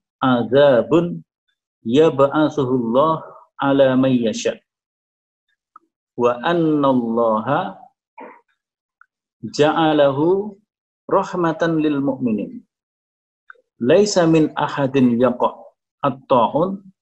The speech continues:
fayamkusu fi baladihi sabiran mukhtabisan ya'lamu annahu la yusibuhu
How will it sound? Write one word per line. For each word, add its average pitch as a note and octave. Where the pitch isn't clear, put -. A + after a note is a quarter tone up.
fayamkusu C#3+
fi B2+
baladihi A#2
sabiran C#3
mukhtabisan C#3+
ya'lamu D3+
annahu C#3
la C3+
yusibuhu C3